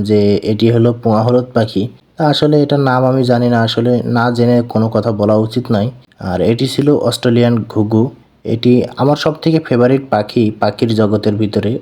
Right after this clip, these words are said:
অস্ট্রেলিয়ান ঘুঘু। এদের গায়ের কালারটা আমার খুবই পছন্দের। আমি আপনাদের আরও দেখাতে চাই, পাশে ছিল একটি কুলি পাখির মতো, যেটা আমাদের দেশে আমরা পুঙারাঙা পাখি বলে থাকি। আর এর সাথে ছিল কিছু ঘুঘু। এখানে রেয়ার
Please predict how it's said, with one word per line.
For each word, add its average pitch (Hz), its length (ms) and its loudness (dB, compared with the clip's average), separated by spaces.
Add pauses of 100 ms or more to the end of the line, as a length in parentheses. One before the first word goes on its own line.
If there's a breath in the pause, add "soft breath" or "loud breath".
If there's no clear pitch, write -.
অস্ট্রেলিয়ান 107 480 0
ঘুঘু। 98 260 0 (240)
এদের 127 280 0
গায়ের 127 340 2
কালারটা 123 460 0
আমার 123 260 0
খুবই 113 260 0
পছন্দের। 117 520 0 (420 soft breath)
আমি 123 200 -2
আপনাদের 131 420 0
আরও 113 240 2
দেখাতে 123 380 -2
চাই, 120 260 0
পাশে 104 240 -2
ছিল 123 280 0
একটি 113 340 -2 (180)
কুলি 139 200 2
পাখির 131 340 -2
মতো, 107 220 0 (140)
যেটা 117 280 0
আমাদের 113 280 0 (100)
দেশে 120 300 2
আমরা 123 240 2 (200)
পুঙারাঙা 135 400 2
পাখি 120 240 -2
বলে 110 220 2
থাকি। 101 260 -6 (180)
আর 110 220 2
এর 123 180 0
সাথে 120 260 -2
ছিল 143 240 0
কিছু 127 280 -4
ঘুঘু। 110 300 0 (120)
এখানে 147 320 0
রেয়ার 127 360 2